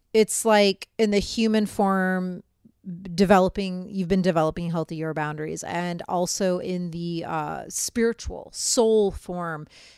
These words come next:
developing healthier, clearer boundaries. And now it's like an even more specific layer of that. It's like,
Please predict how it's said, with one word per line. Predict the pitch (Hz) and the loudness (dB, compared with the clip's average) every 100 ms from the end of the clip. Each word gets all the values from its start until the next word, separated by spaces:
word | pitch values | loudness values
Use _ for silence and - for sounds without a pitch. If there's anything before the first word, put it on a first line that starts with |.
| _ | _
developing | 196 190 170 160 180 165 | -2 2 4 2 0 -2
healthier, | 180 170 175 170 160 | -4 -4 -4 -4 -6
clearer | - 190 175 | -6 -4 -2
boundaries. | 165 160 165 165 - | -2 -4 -6 -8 -6
And | 175 175 | -6 -4
now | 175 170 190 196 | -2 0 2 4
it's | 175 - - | 2 -2 -4
like | 170 165 165 - _ _ _ | -4 -4 -6 -12 _ _ _
an | 190 190 190 | -2 0 0
even | 233 202 202 | -2 0 0
more | 190 185 180 | 0 -2 -2
specific | - - 180 - - 214 196 196 - | -4 -4 -4 -2 0 0 2 0 -2
layer | 170 190 240 269 208 175 | 0 8 12 12 10 4
of | 170 170 156 | 0 -4 0
that. | 220 254 202 175 | 6 8 8 4
It's | 180 - 190 | -2 -6 -4
like, | 175 175 | -2 -2